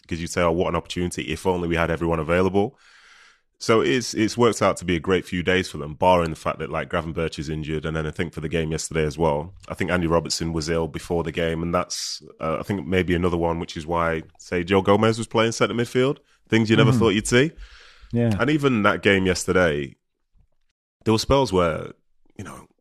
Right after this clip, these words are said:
Speaker 1: Southampton were playing pretty well. I think Southampton will feel disappointed that they didn't score. I think Kelleher was forced to make a couple of really bu-, big saves, but then they missed some opportunities as well. But again, it must be a great feeling to be a youngster at Liverpool, a great feeling to be a fan to watch youngsters winning at Liverpool.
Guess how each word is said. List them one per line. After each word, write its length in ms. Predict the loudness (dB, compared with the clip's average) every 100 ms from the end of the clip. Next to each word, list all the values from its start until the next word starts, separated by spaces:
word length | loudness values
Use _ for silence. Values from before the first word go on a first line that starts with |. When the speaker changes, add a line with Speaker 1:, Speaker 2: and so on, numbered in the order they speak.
| _
Speaker 1:
Southampton 500 | -2 -2 0 -2 0
were 40 | 0
playing 280 | 2 0 0
pretty 300 | 0 0 0
well. 420 | 0 0 -2 -10 _ _
I 40 | -4
think 160 | -2
Southampton 480 | 2 2 2 0 -2
will 80 | -4
feel 460 | -2 -2 -2 -6 -10 -8
disappointed 420 | -6 -2 -2 -2
that 100 | -4
they 120 | -6
didn't 540 | -4 -4 -2 -4 -8
score. 600 | -8 -6 0 2 2 0 -4
I 60 |
think 160 | -6 0
Kelleher 420 | 0 2 2 0 -6
was 140 | -12
forced 240 | -6 -4 -4
to 60 |
make 180 | -4 -6
a 40 | -6
couple 260 | -8 -6
of 80 | -4
really 160 | -2 -4
bu-, 180 | -8 -10 -4
big 160 | -4
saves, 360 | 0 0 0 0
but 120 | -2
then 100 | -2
they 80 | 0
missed 200 | 0 -2
some 100 | -6
opportunities 480 | -8 -6 -6 -6 -8
as 100 | -4
well. 240 | 0 0
But 320 | 0 -2 -4 _
again, 380 | -6 2 2 0 -8 -20 -20 _ _ _ _ _ _ _
it 60 | -2
must 160 | -2 2
be 140 | 0
a 40 |
great 360 | 0 2 2 0
feeling 400 | -2 0 0 -2
to 180 | -6 -6
be 220 | -2 -2
a 20 |
youngster 340 | -2 -4 -6 -6
at 160 | -6 -4
Liverpool, 420 | -8 -8 -8 -8
a 60 |
great 240 | -2 -2 -2
feeling 240 | -6 -6
to 100 | -6
be 100 | -6
a 40 | -6
fan 260 | 0 -2 -2
to 100 | -2
watch 260 | -4 -2
youngsters 340 | -6 -4 -6 -6
winning 400 | 0 2 4 0
at 80 |
Liverpool. 600 | -2 -6 -6 -6 -6 -8